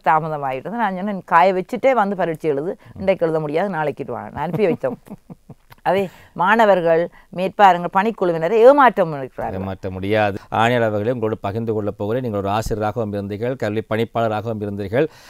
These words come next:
Speaker 2: கல்வி சமூகத்தோடு தொடர்ச்சியான தொடர்பு உங்களுக்கு இருப்பதனால் இதுக்கான ஒரு நியாயமான தீர்வாக உங்களுடைய கருத்து அமையும் என்று நான் நினைக்கிறேன். இது உண்மை சம்பவம், இலங்கையிலே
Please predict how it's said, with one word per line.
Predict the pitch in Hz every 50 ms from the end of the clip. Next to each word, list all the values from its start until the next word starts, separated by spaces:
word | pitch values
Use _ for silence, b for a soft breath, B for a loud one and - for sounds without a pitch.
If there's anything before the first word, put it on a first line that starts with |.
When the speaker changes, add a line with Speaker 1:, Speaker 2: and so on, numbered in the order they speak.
| B B
Speaker 2:
கல்வி | - 113 117 120 117
சமூகத்தோடு | - 117 110 120 120 120 113 - 117 120 127
தொடர்ச்சியான | - 113 107 110 - - 123 117 117
தொடர்பு | 101 117 110 120 123 123 131
உங்களுக்கு | 117 110 107 104 87 104
இருப்பதனால் | 107 - - 104 95 110 123 160 165 131
இதுக்கான | 117 104 - 117 117 123
ஒரு | 117 104 104 98
நியாயமான | - 110 110 117 120 120 123 123 123 120
தீர்வாக | 101 - 127 131 147 147 143 139 135 151
உங்களுடைய | 170 147 127 117 107 101 -
கருத்து | 107 107 110 - 123
அமையும் | 107 104 113 120 123 110
என்று | 104 120
நான் | 117 104
நினைக்கிறேன். | 98 98 98 - - 147 170
இது | 165 143
உண்மை | 131 135 143 135 -
சம்பவம், | - 117 107 101 107 127 143
இலங்கையிலே | 143 117 113 113 107 110 104 107 139